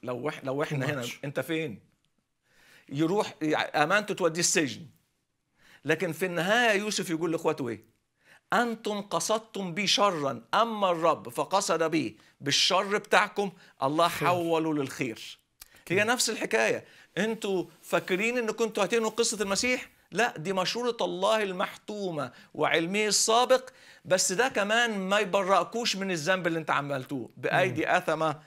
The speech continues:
Speaker 1: صلبتموه."
Speaker 2: صلبتموه.
Speaker 1: يبقى هنا الصليب كان مشورة الله المحتومة. على فكرة في رأيي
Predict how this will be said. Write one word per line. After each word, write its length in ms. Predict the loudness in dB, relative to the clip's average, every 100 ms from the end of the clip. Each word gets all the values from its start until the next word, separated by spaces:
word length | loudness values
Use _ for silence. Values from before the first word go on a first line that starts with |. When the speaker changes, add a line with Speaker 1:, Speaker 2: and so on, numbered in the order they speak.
| -14 -2
Speaker 1:
صلبتموه." 460 | 0 2 2 0
Speaker 2:
صلبتموه. 520 | 0 -2 -4 -4 -6 -4
Speaker 1:
يبقى 260 | -2 0
هنا 340 | 0 0 -2 -4 -20 -20 _ -2
الصليب 580 | -2 -2 -2 0 -2 -4 _ _ -2
كان 160 | -2
مشورة 340 | 0 0 0 0
الله 140 | 0
المحتومة. 300 | 0 -2 -2
على 100 | 2
فكرة 360 | 4 2 0 -4 _ _ _ _ _ _ _ _ _
في 240 | -10 2
رأيي 500 | 4 6 4 0 -4